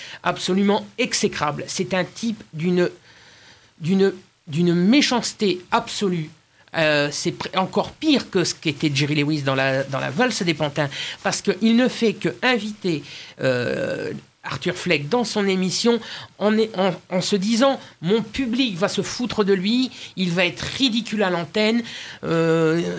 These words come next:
au point de, de le faire disjoncter. » Et c'est justement ce qui n'arrive pas. Et pourtant, là, euh, le, le fait que Joaquin Phoenix, le, le Arthur Fleck,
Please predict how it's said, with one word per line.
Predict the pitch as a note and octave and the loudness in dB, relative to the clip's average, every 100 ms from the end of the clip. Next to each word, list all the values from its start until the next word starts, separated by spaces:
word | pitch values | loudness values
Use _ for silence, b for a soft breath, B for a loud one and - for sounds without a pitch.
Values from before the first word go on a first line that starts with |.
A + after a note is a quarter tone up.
| - - - - | -10 -16 -20 -2
au | F#3 | -2
point | - B3 B3 | 2 2 2
de, | G3 | 2
de | F3+ D#3+ | 0 -2
le | E3 | -4
faire | - B3 D3+ D3 | -2 -2 -2 -4
disjoncter. » | A3+ F#3+ F#3 F3 - E3 - - _ _ B B B | -2 0 0 -4 -4 -4 -4 -12 _ _ B B B
Et | G3+ | 0
c'est | G#3 - A3 G#3+ | 0 -2 -2 -2
justement | D#3+ G3+ G3 G3+ G#3 A#3+ B3+ | -2 -4 -4 0 2 2 2
ce | - | -4
qui | - F3 | -2 0
n'arrive | G3+ E3 E3+ - - - | 2 0 -4 -8 -10 -2
pas. | F#3+ - B B B | 0 -2 B B B
Et | F#3 | -2
pourtant, | F#3 G3 - B3 B3 C4 - B B B | -2 -6 -2 2 4 2 -4 B B B
là, | - E3 G#3+ C4 - | -4 0 4 4 4
euh, | E3 D3+ C#3+ - - - - - C#3 | 2 0 0 -4 -8 -10 -12 -12 -6
le, | F#3+ B3 G3 F#3 - G2 F2 G2+ F2 F2 - | 0 2 2 0 -6 -10 -12 -14 -14 -18 -18
le | G#2+ E3 | -6 -2
fait | D#3+ A#3+ | 0 0
que | G3+ F#3 | 0 -2
Joaquin | C#3+ F3+ D#3 - E3+ D3+ | -2 0 -2 -2 -4 -2
Phoenix, | D#3+ D#3 D#3 C#3+ C3 | -2 -2 -2 -4 -6
le, | C3 | -6
le | C3 - A#2 G#2 G#2 | -6 -8 -10 -10 -10
Arthur | - - C#3+ | -10 -8 -10
Fleck, | - G#3+ A#3+ | -4 0 0